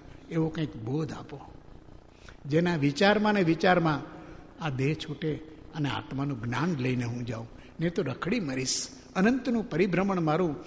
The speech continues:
એમાં હું ચાલ્યો જઈશ, મને ક્યારે આવો અવસર નહીં મળે. આવું એને વેદન થયું,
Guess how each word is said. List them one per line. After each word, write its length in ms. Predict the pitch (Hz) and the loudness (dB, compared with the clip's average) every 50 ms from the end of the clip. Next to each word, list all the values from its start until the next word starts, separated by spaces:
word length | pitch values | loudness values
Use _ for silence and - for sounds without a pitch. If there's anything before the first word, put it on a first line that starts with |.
| - - - - | -16 -14 -6 -2
એમાં 180 | 185 180 180 | 0 2 4
હું 120 | 180 175 170 | 4 2 2
ચાલ્યો 380 | 170 - 139 139 143 160 170 | 0 0 0 0 2 2 2
જઈશ, 280 | 165 156 143 - - - - - - - - | 4 2 2 0 -2 -6 -10 -12 -14 -8 -4
મને 140 | 156 165 180 | -2 -2 -2
ક્યારે 400 | 156 - - 156 135 139 175 190 | -4 -4 -4 -2 -2 0 0 0
આવો 160 | 160 143 143 | 0 0 -2
અવસર 440 | 127 113 131 127 120 - - 202 214 | -2 -2 -4 -4 -6 -6 -6 -8 -6
નહીં 260 | 175 123 120 127 135 | -8 -8 -10 -12 -14
મળે. 180 | 135 - - - - - - - - - - - - - - - - - - - - - - - - - - - - - - - - - - - - - - - - - - - - - - | -16 -16 -18 -20 -20 -20 -20 -20 -20 -20 -20 -20 -20 -20 -20 -20 -20 -20 -20 -20 -20 -20 -20 -20 -20 -20 -20 -20 -20 -20 -20 -20 -20 -20 -20 -20 -20 -20 -20 -20 -20 -20 -20 -20 -18 0 8
આવું 240 | 196 226 277 349 370 | 10 10 10 10 10
એને 180 | 339 330 339 311 | 8 8 8 10
વેદન 440 | 240 190 196 226 240 359 370 370 320 | 12 12 12 12 12 10 6 8 10
થયું, 460 | 277 285 320 254 - - - - | 10 10 10 8 4 -2 -4 -6